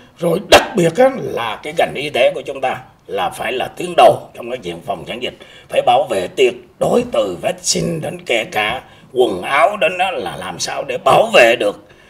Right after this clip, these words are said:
ờ, là có một cái lực lượng đó là, ờ, nòng cốt đó là lực lượng y tế.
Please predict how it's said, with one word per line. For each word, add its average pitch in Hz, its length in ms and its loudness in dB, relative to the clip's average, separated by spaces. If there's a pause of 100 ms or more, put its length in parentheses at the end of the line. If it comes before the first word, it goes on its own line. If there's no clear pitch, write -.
(120)
ờ, 147 320 2
là 98 160 -4
có - 140 -16
một - 160 -8
cái 165 120 -6
lực 127 180 -2
lượng 104 260 -6
đó - 120 -10
là, 90 260 -8 (460)
ờ, - 180 0
nòng 139 260 0
cốt 123 240 4
đó 127 100 4
là 101 120 -4
lực 82 240 -10
lượng 78 140 -8
y 104 120 -10
tế. 95 200 -4